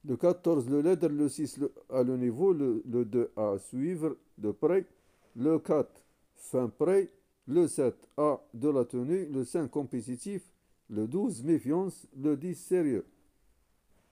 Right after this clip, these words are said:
Repéré sur les pistes, on va travailler. Le sept et le huit, général en chef.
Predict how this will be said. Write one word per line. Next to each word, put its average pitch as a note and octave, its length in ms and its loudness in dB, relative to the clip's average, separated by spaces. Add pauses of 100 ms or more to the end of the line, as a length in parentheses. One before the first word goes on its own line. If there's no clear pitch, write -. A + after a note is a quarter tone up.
(280)
Repéré D#3 560 4
sur B2 180 -6
les G#2 140 -2
pistes, - 480 -6 (120)
on G#2+ 100 -6
va G#2 80 -4
travailler. C#3 480 2 (1800)
Le A2+ 180 -4
sept F#3+ 420 0 (2500)
et E3+ 100 8
le F#3+ 120 6
huit, C#3 420 2
général D#3+ 460 2
en D#3+ 120 0
chef. F#2 240 -4